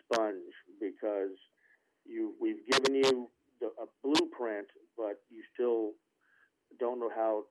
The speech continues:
to, to, to construct the house." You know, that's, so, uh, go work for a guy that'll teach you the rest. So the best, the biggest thing on education, if I could say, would be you have to have a great mentor.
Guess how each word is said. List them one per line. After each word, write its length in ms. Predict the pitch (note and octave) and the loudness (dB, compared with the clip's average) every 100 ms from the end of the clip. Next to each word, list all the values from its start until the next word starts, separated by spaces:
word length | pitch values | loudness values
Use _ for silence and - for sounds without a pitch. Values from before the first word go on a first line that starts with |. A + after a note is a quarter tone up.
| - | -8
to, 80 | A2 - _ | -8 -8 _
to, 140 | A2+ G#2 | -10 -10
to 80 | - - | -12 -10
construct 520 | G#2 - B2 A2+ - | -10 -4 0 0 -2
the 80 | A2+ A2+ | -4 -2
house." 240 | G2 F2 - - _ - _ _ | -2 -4 -16 -20 _ -20 _ _
You 60 | A2 | -20
know, 140 | F2 G2+ | -20 -14
that's, 200 | G#2+ - - | -14 -14 -8
so, 220 | G#2 E2+ - - _ _ _ A#2 | -6 -6 -12 -20 _ _ _ -10
uh, 300 | G#2+ F2+ F2+ - A2+ | -8 -6 -8 -8 0
go 140 | A#2 | 2
work 240 | A2 A#2 A2 | 4 2 0
for 140 | A2+ G#2+ | -2 0
a 60 | |
guy 180 | G#2 G2+ | 2 2
that'll 220 | G2 F#2+ - | 0 -4 -6
teach 140 | A2 | -8
you 80 | - | -8
the 140 | E2+ - | -16 -14
rest. 280 | - - _ _ _ _ _ _ _ _ _ _ - | -14 -16 _ _ _ _ _ _ _ _ _ _ -2
So 140 | B2 | 0
the 60 | B2 | 2
best, 340 | - D#3 - | 2 2 2
the 80 | C3+ | -2
biggest 300 | E3+ E3 D3 | 0 2 2
thing 160 | C3+ B2 | -2 -2
on 100 | A#2 | -4
education, 720 | A2+ A2 - A2+ A2 A2 G#2+ | -6 -8 -6 -6 -6 -10 -14
if 80 | - | -10
I 100 | G#2 G2+ | -10 -10
could 100 | G#2+ - | -14 -12
say, 60 | A#2 | -8
would 180 | A2+ A2 | -6 -4
be 160 | G#2+ - _ _ _ _ _ _ _ _ _ - | -6 -6 _ _ _ _ _ _ _ _ _ -10
you 180 | C#3+ C3+ | -4 0
have 140 | C3+ C3 | 0 2
to 60 | |
have 100 | A#2 | -2
a 80 | G2+ | -2
great 240 | A2 G#2 G2+ | -6 -6 -8
mentor. 340 | F#2 - | -18 -16